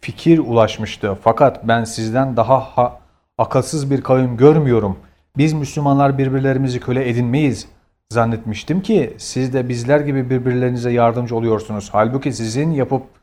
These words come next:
yaptığınız en iyi şey birbirlerinizi Rab edinmi-,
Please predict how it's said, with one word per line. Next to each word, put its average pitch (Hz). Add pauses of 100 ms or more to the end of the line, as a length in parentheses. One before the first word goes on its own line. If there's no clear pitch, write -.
(320)
yaptığınız 120
en 139
iyi 131
şey 160
birbirlerinizi 123
Rab 160
edinmi-, 117